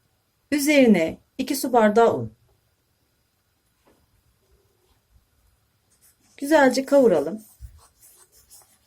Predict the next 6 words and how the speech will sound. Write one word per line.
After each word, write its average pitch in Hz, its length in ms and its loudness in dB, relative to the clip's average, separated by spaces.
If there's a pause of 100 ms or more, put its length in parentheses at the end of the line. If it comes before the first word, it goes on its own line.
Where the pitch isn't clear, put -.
(920)
Çok 320 260 0
pratik 277 360 -2
bir 254 100 0
helvadır. 180 480 -2 (720)
Kesinlikle 226 460 2
deneyin. 202 480 2